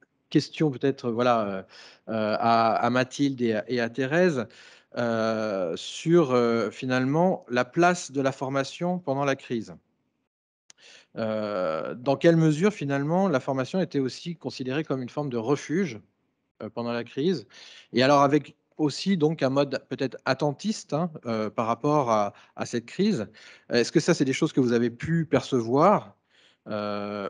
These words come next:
ou pas, en fait ? Euh, ou est-ce que c'était vraiment considéré comme finalement, euh, un facteur, euh, protecteur, hein, de, de, de montée en, en compétences, de diversification de ses compétences,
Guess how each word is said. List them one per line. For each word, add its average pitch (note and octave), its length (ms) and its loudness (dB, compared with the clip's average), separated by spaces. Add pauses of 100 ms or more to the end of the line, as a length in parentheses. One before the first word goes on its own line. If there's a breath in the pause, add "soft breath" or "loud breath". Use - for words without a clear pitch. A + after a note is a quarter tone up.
ou C3 80 -8
pas, F#3 320 2 (180)
en G#2+ 80 -12
fait ? - 400 -6 (540 loud breath)
Euh, A#2 400 -2
ou D#3 180 6
est-ce E3+ 160 4
que - 80 -2
c'était C3+ 280 0
vraiment C3+ 360 0
considéré C#3 640 -2
comme D3 420 0
finalement, C3 640 -2
euh, G#2 220 -2 (340 soft breath)
un A2+ 100 -10
facteur, C3 600 0
euh, G#2 440 -4
protecteur, D#3 680 2
hein, D#3 160 0
de, G#2+ 200 -4
de, G#2+ 200 -4
de G#2+ 100 -8
montée A#2+ 320 -4
en, A2+ 220 -6
en G#2 240 -8
compétences, A#2+ 520 -4
de G#2+ 120 -4
diversification A2+ 880 -8
de - 40 -12
ses A2+ 100 -6
compétences, C#3+ 680 -4